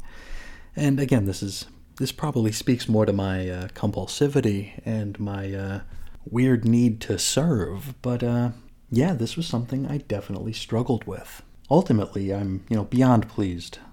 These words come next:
that, uh, I decided to go this route and actually managed to stick with it, um, for several reasons. I, you know, like I said last episode, this isn't something that had been done before. And, you know, if anybody actually knew that the blog existed,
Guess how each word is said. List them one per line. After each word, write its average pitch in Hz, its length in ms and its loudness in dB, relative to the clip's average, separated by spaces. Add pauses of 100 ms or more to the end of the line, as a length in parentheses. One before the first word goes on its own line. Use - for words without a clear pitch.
(100)
that, 92 300 -2
uh, 92 240 0
I 110 80 2
decided 98 400 -2
to 95 60 -12
go 98 180 -4
this 92 240 -6
route 92 320 -4
and 95 160 -2
actually 120 300 2
managed 113 440 2
to 120 80 -2
stick - 300 -6
with 110 240 0
it, 92 260 -8
um, 98 400 -6
for 170 160 0
several 185 340 0
reasons. 90 380 -6
I, 104 160 -6
you 123 160 0
know, 110 120 2
like 117 200 0
I 117 60 -2
said 113 280 -2
last 117 320 -2
episode, 104 460 -4 (560)
this - 160 -2
isn't 165 200 6
something 151 320 2
that 135 100 4
had 123 80 -4
been 120 160 4
done 113 240 4
before. - 500 -6 (380)
And, 117 120 6
you 113 80 6
know, 110 120 8
if - 80 2
anybody 131 360 6
actually 123 300 2
knew 95 300 2
that 113 160 0
the 104 40 -2
blog 107 300 4
existed, 104 560 -4